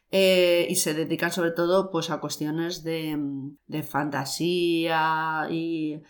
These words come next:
ciencia ficción y demás, pero también sobre temas de, de escritura.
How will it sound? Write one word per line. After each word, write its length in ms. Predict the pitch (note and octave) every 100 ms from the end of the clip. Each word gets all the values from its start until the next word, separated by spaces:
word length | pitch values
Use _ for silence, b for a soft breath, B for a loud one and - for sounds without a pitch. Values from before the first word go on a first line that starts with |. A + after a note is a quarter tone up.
| b b b
ciencia 360 | - F3 E3
ficción 400 | D#3 D#3+ - E3+
y 60 | F3
demás, 280 | F3 G3 -
pero 200 | G#3+ F3+
también 280 | E3 D#3+ F3+
sobre 300 | G#3 E3 D#3+
temas 460 | D#3+ E3 F3+ -
de, 480 | D3+ D3 C#3+ C3+ B2+
de 100 | -
escritura. 720 | C3+ - C#3 C#3 B2+ B2 -